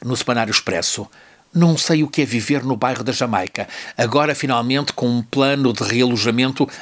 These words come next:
em ação, em curso. Não sei o que é ser a preta da periferia, sem dinheiro para casa digna, condenada ao bairro dos prédios inacabados, como é a Jamaica. Não sei o que é ser o preto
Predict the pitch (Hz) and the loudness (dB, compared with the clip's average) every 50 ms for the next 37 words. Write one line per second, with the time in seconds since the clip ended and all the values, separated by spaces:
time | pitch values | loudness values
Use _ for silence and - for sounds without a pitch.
0 | - 117 120 131 127 - - - 113 104 110 143 156 - - 139 120 - - 123 | -6 -2 -2 -2 -2 -2 -4 -2 0 2 2 2 2 2 2 0 0 0 0 -4
1 | 110 - - - - - - - 180 170 175 175 - - 185 180 170 170 - 165 | -4 -6 -8 -14 -14 -14 -6 -2 2 2 2 4 2 2 4 4 2 2 2 0
2 | 156 - - - - 156 143 139 135 - - - - - 143 139 - _ - 175 | 0 0 0 2 2 4 2 2 0 -2 -8 -12 -6 -4 -4 -4 -2 _ 0 2
3 | 160 170 175 - - 160 160 165 - - 160 151 - - - 135 117 104 107 98 | 2 2 2 0 0 0 0 0 0 0 0 0 0 0 0 0 2 2 2 0
4 | 92 - - - - - - 180 180 165 156 147 170 170 160 - 175 165 - - | 0 -2 -8 -12 -8 -4 -2 0 0 0 0 -2 -2 -2 -2 -2 -4 -2 -2 -2
5 | 175 139 156 170 143 156 139 117 117 113 110 110 - 175 170 147 151 156 156 156 | -2 0 0 0 0 0 0 0 -2 -2 -4 -2 -2 -2 -2 -2 -2 -2 -2 -2
6 | 143 156 143 - - - - - 135 135 120 113 147 143 151 151 147 - 143 127 | -2 -2 -4 -4 -8 -6 -2 0 0 2 2 2 2 2 2 2 0 0 -2 0
7 | 143 147 - - - 156 151 147 139 123 143 143 143 - - - - - - - | 0 0 0 0 0 0 0 0 0 2 2 4 4 4 2 0 -2 -8 -20 -16
8 | _ - 143 147 151 - - - 127 120 107 101 101 107 - - - - - - | _ -2 -2 0 0 0 0 0 0 0 0 0 -2 -2 -2 -4 -4 -8 -14 -8
9 | - 135 120 117 117 120 117 113 - 127 113 101 95 101 - - 107 - - - | -4 -2 0 2 2 2 2 0 0 0 0 0 0 0 0 -2 -2 -2 -4 -6
10 | - - - - 165 180 170 - - 190 180 185 - - - 170 165 151 - - | -10 -8 -4 0 2 2 2 4 2 2 2 2 0 0 0 0 0 0 0 0
11 | - 170 156 143 135 - - 160 156 - - - 175 180 185 180 - - 190 185 | 2 4 2 2 2 0 0 -2 -2 0 0 2 4 4 2 2 0 2 2 2